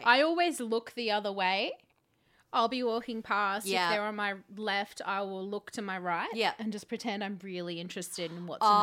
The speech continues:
Speaker 1: shop
Speaker 2: Oh,
Speaker 1: next
Speaker 2: I think
Speaker 1: door.
Speaker 2: that's a common move. I think also pulling out the phone.
Speaker 1: Uh-huh.
Speaker 2: "Oh, I just got a text
Speaker 1: Uh-huh.
Speaker 2: message right this second, right now.
Speaker 1: Mm-hmm.
Speaker 2: Oh, I'm not quite sure where I'm going. I'm gonna open Google Maps. I'm very focused on Google Maps right now. Please don't try and talk to me or I will fall
Speaker 1: <laughs>
Speaker 2: over."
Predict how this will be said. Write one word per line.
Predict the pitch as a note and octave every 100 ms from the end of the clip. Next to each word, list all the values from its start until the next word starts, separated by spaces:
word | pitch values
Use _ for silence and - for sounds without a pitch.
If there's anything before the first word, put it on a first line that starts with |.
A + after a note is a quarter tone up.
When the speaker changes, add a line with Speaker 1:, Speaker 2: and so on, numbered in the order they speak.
| G#3
Speaker 1:
shop | G#3 G3+
Speaker 2:
Oh, | G3
Speaker 1:
next | -
Speaker 2:
I | A#3
think | D4
Speaker 1:
door. | D#4+
Speaker 2:
that's | E4+
a |
common | G#4 C#4+ C4 A3+
move. | G#3 C#4+ F4+
I | C4
think | D#4 D4
also | D4+ D#4
pulling | D4+ C#4+ C4 B3
out | B3 -
the |
phone. | A3 A#3+ B3 E4+ A4+ -
Speaker 1:
Uh-huh. | A#3 A3+ B3+
Speaker 2:
"Oh, | F#4
I | D#4
just | - - F4 G#4+ -
got | A3+
a | C#4
text | - A4+ A#4+
Speaker 1:
Uh-huh. | B3 C#4+ B3+ C#4
Speaker 2:
message | D#3 -
right | A3+ - G4 -
this | C#4+ -
second, | - F#3+ E3+ C#3 -
right | F#3 A3 -
now. | E3 D#3 D#3
Speaker 1:
Mm-hmm. | A3 A3 A#3 _ _ _ _ _ _ - -
Speaker 2:
Oh, | F#4 F4+ E4
I'm | F4
not | A4 C#5
quite | D4 B3+
sure | - D#4
where | D#4+
I'm | E4+ E4+
going. | E4+ D#4+ A3 E3+
I'm | C#4+ D#4+
gonna | B3+ F#3+ -
open | F#4 - F#4 E4
Google | F#4 F#4 F#4+
Maps. | F4+ F#4 - F#3+
I'm | E3
very | D#3+ F#3 A#3
focused | G3 E3+ E3 E3+
on | D#3+ D3+
Google | D#3+ D#3 D3
Maps | E3+ - -
right | D#3 D3+
now. | E3 E3 A#3
Please | - F#4
don't | - E3+
try | - G#3+
and | B3+
talk | - C#4+ C#4
to | G#3
me | D#3
or | F3 A3+
I | A#3
will | A4
fall | B4 C4 B3+
Speaker 1:
<laughs> | B3
Speaker 2:
over." | E3